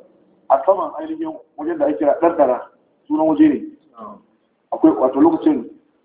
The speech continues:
Speaker 1: ya haɗu da wani yini mai daɗi, domin an yi yaƙi, kuma ya samu nasara, ya kashe maƙiyarsa. Shi ta kira shi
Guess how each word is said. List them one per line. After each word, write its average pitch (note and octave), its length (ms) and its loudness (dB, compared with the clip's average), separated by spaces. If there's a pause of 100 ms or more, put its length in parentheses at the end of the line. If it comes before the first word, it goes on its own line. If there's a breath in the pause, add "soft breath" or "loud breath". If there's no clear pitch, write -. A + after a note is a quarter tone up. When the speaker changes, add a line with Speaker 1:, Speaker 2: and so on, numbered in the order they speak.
(180)
Speaker 1:
ya D#4 180 4
haɗu - 220 -4
da C#3 60 -6
wani D3 180 -4
yini D#3 220 -4
mai B2+ 140 -2
daɗi, - 320 -2 (640)
domin B2+ 240 0
an E3+ 120 2
yi F3 100 8
yaƙi, F3+ 320 0 (380)
kuma D3+ 320 2
ya D#3+ 200 2
samu C#3 220 -2
nasara, D3+ 300 -6
ya C#3 60 0
kashe C#3 200 -8
maƙiyarsa. C#3 480 -6 (1120)
Shi - 120 -2
ta C#4+ 180 -2
kira C#3+ 240 0
shi C3 200 -6